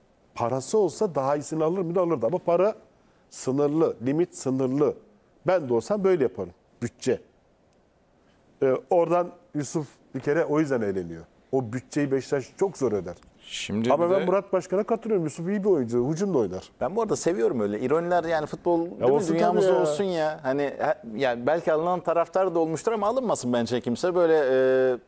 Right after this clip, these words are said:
Speaker 1: Tabii
Speaker 2: birbirine
Speaker 1: ki.
Speaker 2: takılmalar, değil mi? Hoş, kırmadan bana göre
Speaker 1: O
Speaker 2: olmalı
Speaker 1: kadar
Speaker 2: zaten.
Speaker 1: olur arkadaşlar. Seviyeyi düşürmediğiniz sürece bu bir oyun adı üzerinde. Bir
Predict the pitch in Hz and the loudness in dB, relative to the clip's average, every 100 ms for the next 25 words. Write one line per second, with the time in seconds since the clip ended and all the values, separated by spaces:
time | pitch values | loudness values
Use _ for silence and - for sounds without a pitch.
0 | _ _ _ _ 131 139 170 185 165 175 | _ _ _ _ -2 0 2 2 2 0
1 | - 190 175 135 135 - 208 156 117 165 | 0 0 0 0 0 0 -2 -2 0 0
2 | 139 - - 175 160 113 120 196 - _ | 0 -4 -2 0 2 0 0 -4 -12 _
3 | - 196 110 117 143 139 135 131 139 120 | -6 -4 0 2 4 2 0 2 0 -2
4 | - 123 123 123 107 120 123 110 - 95 | -2 -2 0 0 0 -2 -4 -4 -4 -12
5 | - - 135 147 139 117 135 - 175 135 | -8 -2 -2 0 0 -2 -6 -4 -2 -2
6 | 117 104 - 101 101 175 143 147 147 - | -2 -4 -4 -6 -4 -4 -2 -4 -2 -4
7 | 123 123 120 - 117 117 139 113 104 90 | 0 0 0 0 -2 0 -6 -4 -6 -6
8 | 85 85 147 | -12 -4 -4